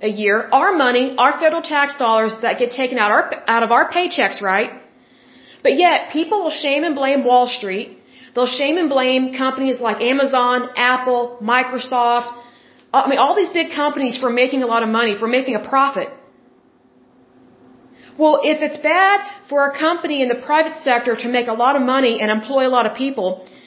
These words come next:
then why is it, wh-, why is it not tick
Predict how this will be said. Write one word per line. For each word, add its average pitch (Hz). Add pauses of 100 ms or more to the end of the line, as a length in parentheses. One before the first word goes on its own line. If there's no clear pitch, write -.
(800)
then 262
why 254 (140)
is - (200)
it, - (800)
wh-, 233 (240)
why 320
is 359
it 269
not 277
tick 311